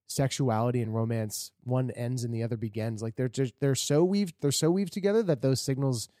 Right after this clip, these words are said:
when I try to think about it, they seem like one and the same to me. So if you're not feeling, um, a sexual attraction, what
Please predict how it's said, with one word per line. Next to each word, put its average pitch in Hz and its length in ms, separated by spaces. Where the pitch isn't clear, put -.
when 143 160
I 127 100
try 151 240
to 135 60
think 127 300
about 175 260
it, - 200
they 127 120
seem 135 360
like 147 160
one 123 180
and 123 100
the 117 40
same 139 320
to 123 120
me. 104 180
So 135 320
if 147 140
you're 196 120
not 202 160
feeling, 147 520
um, 120 420
a 139 100
sexual 180 460
attraction, 110 640
what 190 280